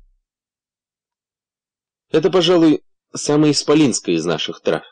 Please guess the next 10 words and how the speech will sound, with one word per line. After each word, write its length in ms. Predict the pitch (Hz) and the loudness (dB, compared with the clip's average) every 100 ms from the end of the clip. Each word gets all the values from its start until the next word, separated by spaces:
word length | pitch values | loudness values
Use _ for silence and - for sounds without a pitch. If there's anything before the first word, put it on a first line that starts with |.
| _ _ _ _ _ _ _ _ _ _ _ _ _ _ _ _ | _ _ _ _ _ _ _ _ _ _ _ _ _ _ _ _
Ствол 480 | - - 110 160 147 | -14 -6 0 2 2
ее 160 | 87 | 2
иногда 300 | 80 87 120 | -2 -2 -2
разрастается 760 | 135 113 113 - 123 127 117 104 | -2 -2 -4 -2 -2 0 -2 -6
чуть 220 | - 117 | -6 -4
ли 240 | 110 101 - - | -2 -4 -4 -8
не 140 | 101 | -6
в 80 | - | -4
сажень 440 | - 95 92 82 | -2 -2 -4 -6
длиной. 460 | 76 78 73 69 | -6 -6 -6 -10